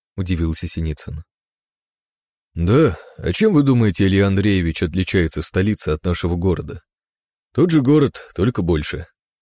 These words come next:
Люди везде одинаковые». Мы трапезничали, обмениваясь историями о лекарском деле и пациентах. Олег, к моему удивлению, смог рассказать нам много интересного.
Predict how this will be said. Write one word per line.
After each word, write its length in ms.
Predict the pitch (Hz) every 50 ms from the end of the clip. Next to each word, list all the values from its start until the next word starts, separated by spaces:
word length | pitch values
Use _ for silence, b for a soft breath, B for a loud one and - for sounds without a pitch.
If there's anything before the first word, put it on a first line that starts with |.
| _ -
Люди 320 | 73 85 101 117 113 113
везде 340 | 104 95 98 85 78 95 98
одинаковые». 680 | 92 82 90 90 92 85 82 - 73 69 67 76 80 - _ _ _ _ _ _ _ _ _ _ _ _ _ _ _ _ _ _ _ _ _ _ -
Мы 160 | 117 160 170
трапезничали, 800 | - - 127 104 - - 135 139 120 123 120 113 - 120 107 110
обмениваясь 580 | 104 92 95 98 98 95 90 90 90 85 -
историями 480 | 87 82 - - 98 95 92 90 87 87
о 60 | 85
лекарском 640 | 80 85 85 - - 87 85 - - - 80 78 78
деле 320 | 90 107 120 120 120 120 - _ _ _ -
и 80 | 104 110
пациентах. 800 | - 120 - - - 95 85 80 76 - - 73 - - _ _ _ _ _ _ _ _ _ _ _ _ _ _ _
Олег, 240 | - 113 147 147 -
к 60 | -
моему 260 | 104 107 110 117 117
удивлению, 540 | 117 110 98 101 98 113 123 127 120 113 101
смог 280 | - 107 107 104 - -
рассказать 460 | 107 92 - - 104 92 110 104 - -
нам 140 | 98 95 92
много 260 | 92 107 101 104 101
интересного. 720 | 101 95 - - 101 101 123 131 - - 85 80 78 76